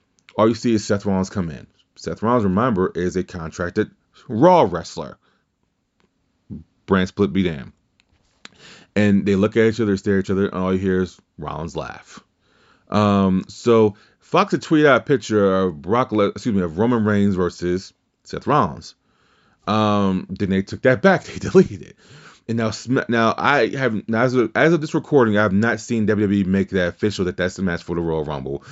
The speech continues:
But it seems to be that's the match for the Royal Rumble, which is gonna be an excellent match. Um, actually, to be perfectly honest with you, ever, I, I'm less, like, usually I look less forward to the singles matches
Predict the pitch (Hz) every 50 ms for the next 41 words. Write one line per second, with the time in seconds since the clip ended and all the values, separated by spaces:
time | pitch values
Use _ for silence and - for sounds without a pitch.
0 | - - - - - 107 110 110 - 135 135 117 110 123 117 101 104 104 98 -
1 | 104 104 101 95 87 90 95 - - - _ - 87 87 85 82 76 78 78 78
2 | 87 113 117 87 80 - - - 82 92 87 90 92 85 82 82 80 - - 90
3 | 90 - 127 139 104 80 - - - - _ _ _ - _ _ _ _ - -
4 | 82 85 82 80 71 - _ _ - - 95 104 143 - - - 101 95 87 82
5 | _ _ _ _ _ _ _ - 113 95 98 92 - 120 104 87 87 92 101 127
6 | 139 107 92 - - 87 87 85 82 _ _ _ _ _ _ _ _ _ - 92
7 | 95 98 - - - - 98 104 - - 95 104 113 107 98 98 95 101 110 123
8 | 104 - - 104 101 92 117 170 214 190 156 139 131 120 - - 107 110 113 117
9 | 113 95 92 104 117 117 - - - 113 110 107 104 98 98 - 120 110 104 101
10 | 101 98 92 _ _ _ _ _ - - 92 - - 117 117 117 120 117 131 127
11 | 127 123 - 123 127 120 110 -